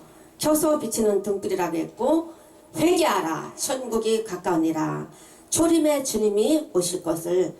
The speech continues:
오신 것을 외쳤습니다. 이와 같이 계시록 칠 장 이 절로 사 절에서도 재림의 주가 오시는 것도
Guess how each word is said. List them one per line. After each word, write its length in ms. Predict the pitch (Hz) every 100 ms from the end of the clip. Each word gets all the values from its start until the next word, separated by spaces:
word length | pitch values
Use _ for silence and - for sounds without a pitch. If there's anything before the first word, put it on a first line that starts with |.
| -
오신 300 | 180 190 180
것을 420 | 160 - - 269 - -
외쳤습니다. 800 | 185 185 202 180 160 147 156 151 - - - -
이와 180 | 185 190
같이 640 | 175 160 - 165 208 285 - - -
계시록 480 | 233 247 - 262 -
칠 260 | 285 277
장 300 | 247 233 226
이 100 | 196
절로 280 | 202 196 175
사 120 | 175 220
절에서도 720 | 208 180 170 - 190 240 - - - -
재림의 560 | - 208 240 302 294
주가 440 | 285 240 220 220 -
오시는 400 | 190 208 220 202
것도 480 | 170 - 247 285